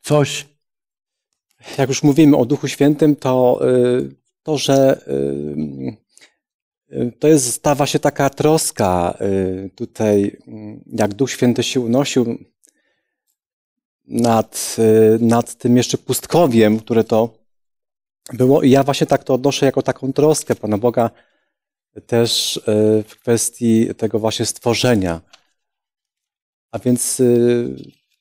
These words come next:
Speaker 2: bardzo ważna, y, bardzo ważna taka rola Ducha Świętego.
Speaker 1: Y, bardzo ciekawy tekst mamy w piątej Księdze Mojżeszowej, czyli Księdze Powtórzonego Prawa.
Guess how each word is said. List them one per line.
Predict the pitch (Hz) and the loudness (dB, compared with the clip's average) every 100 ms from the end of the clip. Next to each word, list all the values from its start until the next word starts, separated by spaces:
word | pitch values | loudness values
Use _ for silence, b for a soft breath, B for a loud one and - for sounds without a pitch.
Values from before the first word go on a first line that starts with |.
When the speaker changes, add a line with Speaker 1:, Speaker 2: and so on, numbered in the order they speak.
| _ | _
Speaker 2:
bardzo | _ - 135 135 | _ -6 -4 -2
ważna, | 123 127 123 123 117 117 117 117 _ 123 113 | 0 0 0 0 2 2 0 -4 _ -8 -6
y, | 110 | -6
bardzo | 110 123 127 | -4 -4 -4
ważna | 113 120 120 | -4 -4 -2
taka | 120 123 | -4 -2
rola | 117 123 101 | 0 2 0
Ducha | 101 101 | -2 -12
Świętego. | - 104 98 104 101 98 _ _ _ _ _ _ 131 | -14 -12 -12 -12 -16 -18 _ _ _ _ _ _ -2
Speaker 1:
Y, | 127 | 2
bardzo | 143 147 135 139 | 2 0 2 2
ciekawy | 151 147 147 117 | 2 2 2 2
tekst | 160 139 - | 0 -2 -2
mamy | 131 131 131 123 110 | 0 2 2 2 -2
w | - - - _ | -8 -20 -20 _
piątej | 160 185 190 139 113 | 0 0 2 0 0
Księdze | - 123 107 113 | 0 0 2 2
Mojżeszowej, | 110 107 101 95 - 101 101 165 254 - _ _ _ _ - | 2 -2 -4 -6 -4 -4 0 2 0 -4 _ _ _ _ -8
czyli | 113 113 | -6 -4
Księdze | - 139 117 123 | 0 2 4 2
Powtórzonego | - 123 - 127 123 120 107 113 | 2 -8 -6 -2 2 2 0 -2
Prawa. | - 110 98 123 190 | -2 -2 0 0 0